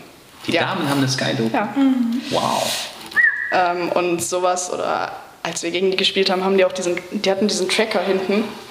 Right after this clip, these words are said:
Speaker 2: Und das sind, also das
Speaker 3: Alle?
Speaker 2: Ja.
Speaker 3: Oh, hab ich nicht mitbekommen.
Speaker 1: Was
Speaker 2: Und
Speaker 1: ist ein
Speaker 2: beim
Speaker 1: Tracker?
Speaker 2: Also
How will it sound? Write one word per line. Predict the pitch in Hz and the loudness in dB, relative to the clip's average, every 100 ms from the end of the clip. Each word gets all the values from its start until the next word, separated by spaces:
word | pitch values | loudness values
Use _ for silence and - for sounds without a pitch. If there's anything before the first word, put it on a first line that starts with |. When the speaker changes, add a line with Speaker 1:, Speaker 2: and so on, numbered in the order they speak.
| - - | -8 -4
Speaker 2:
Und | 185 | -2
das | 180 - - - | 0 -2 -6 -8
sind, | 190 190 202 | -8 -8 -4
also | 202 196 | 0 2
das | 190 190 - | 2 0 -4
Speaker 3:
Alle? | 349 269 - - - | -4 -2 -2 -4 -2
Speaker 2:
Ja. | 202 208 - - | -2 -2 -4 -4
Speaker 3:
Oh, | 240 214 | -4 -4
hab | 208 | -6
ich | - | -6
nicht | 247 | -4
mitbekommen. | 254 - 214 - 220 208 - - - - - - | -4 -4 -8 -10 -12 -14 -18 -20 -20 -20 -14 -4
Speaker 1:
Was | 101 | 0
Speaker 2:
Und | |
Speaker 1:
ist | 101 | 2
ein | 90 | 2
Speaker 2:
beim | - | 0
Speaker 1:
Tracker? | 101 - 139 - - - - - | -2 -2 -6 -8 -12 -14 -6 0
Speaker 2:
Also | 190 185 | 0 2